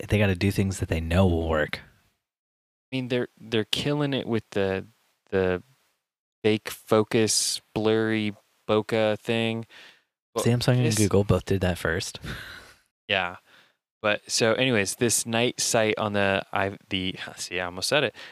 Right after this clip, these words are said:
Speaker 2: the Pixel phone, um, essentially allows you to shoot photos at nearly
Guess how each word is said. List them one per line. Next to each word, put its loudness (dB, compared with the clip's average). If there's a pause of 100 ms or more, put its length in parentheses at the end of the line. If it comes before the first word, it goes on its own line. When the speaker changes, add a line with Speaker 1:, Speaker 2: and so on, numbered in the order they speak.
(160)
Speaker 2:
the -8
Pixel 0
phone, 0 (420)
um, 0
essentially 0
allows -4
you -2
to -8
shoot 0 (480)
photos 2 (240)
at -8 (800)
nearly -2